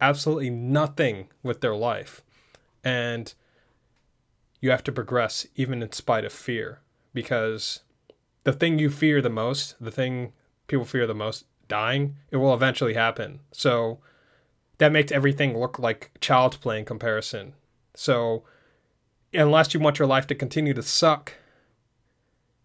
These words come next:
you gotta get going, you gotta keep moving. So that's the main driving point I wanna drive home with all of this.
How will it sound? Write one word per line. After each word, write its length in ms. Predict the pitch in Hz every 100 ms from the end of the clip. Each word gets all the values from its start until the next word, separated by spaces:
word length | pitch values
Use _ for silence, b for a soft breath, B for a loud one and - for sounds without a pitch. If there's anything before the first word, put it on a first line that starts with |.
| _
you 80 | 131
gotta 200 | 139 131
get 220 | 123 123
going, 300 | 120 127 107
you 40 | 104
gotta 220 | 117 113
keep 260 | 107 139 135
moving. 420 | 127 117 95 - _ _ _ _ _
So 460 | - 147 120 113 110 _ _ _ _ _ - -
that's 260 | 147 143
the 80 | 143
main 520 | 123 127 131 127 107 - b b b b
driving 340 | 131 120 123
point 340 | - 127 110 107
I 60 |
wanna 260 | 110 107 104 - _ _ _
drive 280 | - 113 107
home 200 | 113 104
with 140 | 104 120
all 160 | 110
of 100 | 110
this. 360 | 104 - -